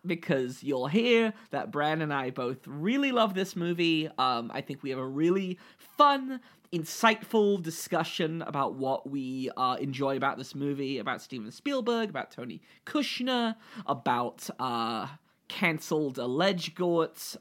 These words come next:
um, and a bunch of the other, uh,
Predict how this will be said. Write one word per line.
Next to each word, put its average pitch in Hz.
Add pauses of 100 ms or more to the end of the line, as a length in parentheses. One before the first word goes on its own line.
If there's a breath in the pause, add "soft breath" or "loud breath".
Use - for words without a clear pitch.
um, 127
and 123
a -
bunch 123
of 113
the 127
other, 107 (420 loud breath)
uh, 120